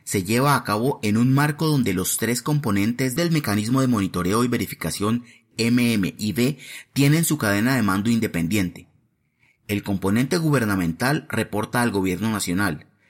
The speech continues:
el componente de las farc-E P a su secretariado, y el componente internacional al secretario general de la onu por intermedio del jefe de la misión de las Naciones Unidas en Colombia,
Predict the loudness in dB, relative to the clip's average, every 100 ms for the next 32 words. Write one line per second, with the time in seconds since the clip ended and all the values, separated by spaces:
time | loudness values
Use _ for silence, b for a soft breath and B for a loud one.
0 | b -8 -4 -4 -2 -2 0 -2 -2 -2
1 | -2 -4 -4 -10 -4 0 -2 -4 _ -4
2 | -4 -4 -6 -4 -2 -2 0 -2 -8 _
3 | _ _ _ -6 -4 -2 -2 2 2 2
4 | 0 -2 0 -2 0 2 2 0 B B
5 | -4 -2 -2 -2 -2 0 0 0 0 0
6 | 0 0 0 0 0 2 0 -4 -2 -2
7 | 0 -2 0 0 0 -2 -2 -4 -2 -2
8 | 0 -2 -2 -2 -2 -2 -4 -4 -4 -4
9 | -2 0 -2 -4 -12 -2 -2 2 0 2
10 | -2 -6